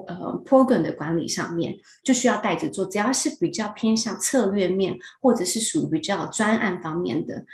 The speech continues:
那我会花比较多时间。那很长的时间呢，都是在做一些向上管理了，像我们的C E O啊，我们的，我们的 shareholders，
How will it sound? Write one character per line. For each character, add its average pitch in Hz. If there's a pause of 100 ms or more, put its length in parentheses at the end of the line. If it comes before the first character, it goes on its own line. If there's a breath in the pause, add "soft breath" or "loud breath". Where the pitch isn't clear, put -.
(100)
那 220
我 175
会 202
花 175
比 170
较 165
多 160
时 -
间。 123 (380 loud breath)
那 302
很 226
长 180
的 262
时 202
间 220
呢， 208
都 196
是 214
在 214
做 202
一 196
些 190
向 202
上 196
管 156
理 170
了， - (380 soft breath)
像 208
我 180
们 160
的 -
C -
E 175
O 165
啊， 160
我 165
们 160
的， 165 (240)
我 170
们 165
的 165
shareholders， 165